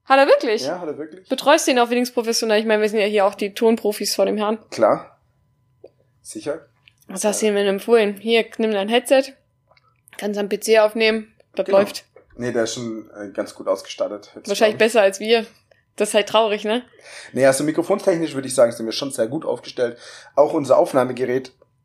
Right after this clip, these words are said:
Speaker 2: ähm, hat sehr viel Power.
Speaker 1: Das stimmt
Speaker 2: Ja.
Speaker 1: tatsächlich, ja.
Speaker 2: Also da, da gibt's, ist auch sehr teuer gewesen.
Speaker 1: <laughs> Da haben, wir haben nichts, keine Kosten und Mühen gesch-, also ich ja sowieso nicht, aber
Speaker 2: Ja.
Speaker 1: Dave,
Speaker 2: Ja.
Speaker 1: keine Kosten und Mühen gescheut in dem Fall, ja, das stimmt.
Speaker 2: Genau,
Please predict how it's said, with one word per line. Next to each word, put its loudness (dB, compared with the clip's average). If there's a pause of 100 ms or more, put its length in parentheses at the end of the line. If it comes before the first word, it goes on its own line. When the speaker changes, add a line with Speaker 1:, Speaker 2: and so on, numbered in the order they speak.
(520)
Speaker 2:
ähm, -6
hat -10
sehr -2
viel -6
Power. 0
Speaker 1:
Das 4
stimmt 4
Speaker 2:
Ja. 4
Speaker 1:
tatsächlich, -2
ja. -4
Speaker 2:
Also -6
da, 2
da -4
gibt's, -12
ist -8
auch 2
sehr -4
teuer 2
gewesen. -8
Speaker 1:
<laughs> 4
Da 4
haben, 4
wir 6
haben 2
nichts, 0 (260)
keine 4
Kosten -2
und -2
Mühen -4
gesch-, -4
also 2
ich -6
ja -2
sowieso -2
nicht, -4
aber 0
Speaker 2:
Ja. -6
Speaker 1:
Dave, 2 (340)
Speaker 2:
Ja. -10 (100)
Speaker 1:
keine 0
Kosten 2
und -4
Mühen -2
gescheut 2
in -6
dem -6
Fall, -6
ja, -6
das -12
stimmt. -12
Speaker 2:
Genau, -10